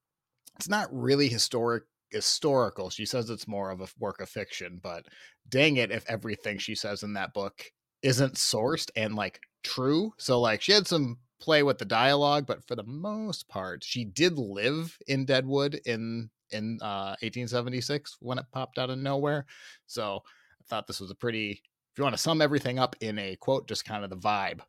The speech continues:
of the gem we're about to go into. So to quote Esteline Bennett, she said, the, quote, "The Gem Theater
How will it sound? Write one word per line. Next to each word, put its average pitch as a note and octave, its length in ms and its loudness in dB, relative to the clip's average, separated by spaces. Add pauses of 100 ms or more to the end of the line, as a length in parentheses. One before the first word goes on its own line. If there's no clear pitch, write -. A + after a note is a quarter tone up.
(120)
of F2+ 160 -14
the G2 60 -12
gem F#2+ 280 -4
we're F#2+ 60 -8
about - 200 -8
to - 80 -16
go F#2+ 240 -12
into. F2 260 -14
So - 300 -8 (680)
to - 60 -6
quote A3 300 6
Esteline G2+ 540 -2
Bennett, A3 340 0
she G#2 200 -4
said, F#2 360 -4 (140)
the, B2 200 0 (100)
quote, - 340 -4
"The G2+ 140 -4
Gem G3 340 2
Theater A#2+ 540 2